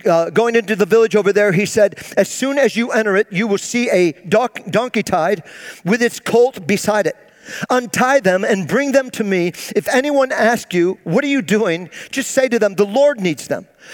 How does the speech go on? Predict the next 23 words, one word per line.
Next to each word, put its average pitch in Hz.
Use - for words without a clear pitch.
The 277
Lord 277
needs 185
them.' -
And 170
he 269
will 240
immediately, 190
he 233
will 233
immediately 208
let 185
you -
take 196
them." 151
So 208
Jesus 220
says 220
to 214
the 190
guys, 175
he 190
says, -